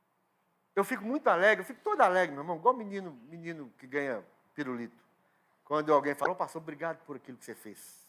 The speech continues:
Eu não fiz nada, mas ele falou, "Obrigado", aleluia,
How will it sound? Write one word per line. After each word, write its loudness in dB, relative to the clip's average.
Eu -16
não -12
fiz -6
nada, -2
mas -8
ele -14
falou, -8
"Obrigado", -8
aleluia, -10